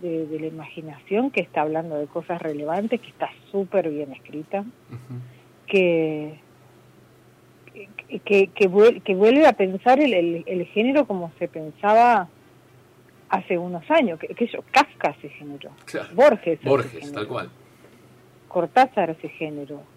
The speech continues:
Speaker 1: eh, García Márquez hace género, Gabriel, Gabriel, Señor Solá, y sale la gente volando.
Speaker 2: <laughs>
Speaker 1: Rulfo hace género, ¿me entendés? O sea, como que pasó algo, hubo como una especie de, de, mm,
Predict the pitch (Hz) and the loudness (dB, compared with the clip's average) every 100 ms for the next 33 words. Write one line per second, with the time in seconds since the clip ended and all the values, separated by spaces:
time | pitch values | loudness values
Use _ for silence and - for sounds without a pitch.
0 | - 180 160 156 156 _ _ _ _ _ | -8 -4 -4 -4 -10 _ _ _ _ _
1 | - 220 208 381 415 147 208 427 - 143 | 0 0 2 -2 -2 -2 0 -2 -2 -10
2 | - 139 147 - 147 143 147 147 180 277 | -12 -14 -14 -14 -12 -8 -6 -2 0 2
3 | 170 156 147 160 285 247 175 175 160 165 | 2 0 -4 -2 -2 -2 -6 -8 -8 -4
4 | 180 294 - 165 151 139 160 151 147 170 | 0 0 2 0 -2 -6 -12 -10 -8 0
5 | 247 175 147 143 - - - 139 - - | 0 0 -6 -16 -18 -18 -16 -16 -16 -20
6 | _ - 185 226 381 285 - 175 151 - | _ -10 -4 6 8 6 4 -4 -4 -6
7 | 147 - 156 147 139 139 - _ - 151 | -16 -14 -12 -12 -14 -18 -20 _ -20 -18
8 | 151 151 208 311 - _ _ _ - - | -14 -8 -6 -6 -8 _ _ _ -20 -6
9 | 247 226 254 247 233 262 - 262 - 359 | 0 2 4 4 2 0 2 0 6 6
10 | 370 320 247 285 349 277 247 302 339 247 | 8 6 6 6 4 4 4 4 2 2
11 | - 262 - 302 247 196 170 170 165 160 | 0 0 2 4 4 4 2 2 4 2
12 | 156 156 156 | 0 -8 -14